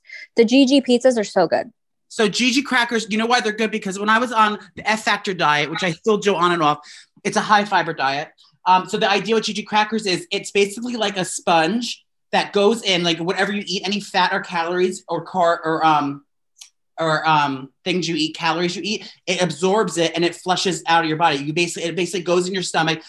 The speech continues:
Speaker 2: sucks up all the fat and calories and you shit it out. That's basically
Speaker 1: Yeah.
Speaker 2: what this does. So the more, the more fiber you eat, so if you have, like, you can, like, you can eat, you can eat, like,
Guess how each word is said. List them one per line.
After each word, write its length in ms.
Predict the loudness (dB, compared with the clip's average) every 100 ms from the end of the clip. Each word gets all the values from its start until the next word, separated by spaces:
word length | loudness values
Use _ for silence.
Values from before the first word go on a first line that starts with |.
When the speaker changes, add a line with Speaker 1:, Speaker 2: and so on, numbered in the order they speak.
| -20 _ _ _
Speaker 2:
sucks 420 | -14 -2 0 0 -2
up 140 | 0
all 300 | 2 2 2
the 100 | -2
fat 320 | -2 2 2 0
and 80 | -2
calories 560 | 0 2 2 -2 -2 -4
and 440 | 0 2 0 -2 -6
you 120 | -8
shit 220 | -4 -4
it 100 | -2
out. 200 | -2 -2 -6 _ _ _
That's 220 | -2 0
basically 240 | -6 2 4
Speaker 1:
Yeah. 140 | 4 0 _ _ _
Speaker 2:
what 200 | -4 -2
this 160 | -6 -2
does. 380 | 0 0 -4 -2
So 260 | 0 0 -2 -14 -2
the 120 | 0
more, 340 | 4 2 0 -4
the 60 | -2
more 220 | -2 -2
fiber 300 | 2 2 2
you 80 | -4
eat, 260 | -4 -6 -8 -18
so 180 | -6 -2
if 100 | -2
you 80 | 0
have, 120 | 0 0
like, 220 | -2 -6 _ _ -2
you 80 |
can, 120 | -2 2
like, 160 | 0 0
you 80 |
can 100 | -4
eat, 180 | -6 -4
you 80 | -4
can 120 | -2
eat, 140 | -4 0
like, 340 | 0 0 -10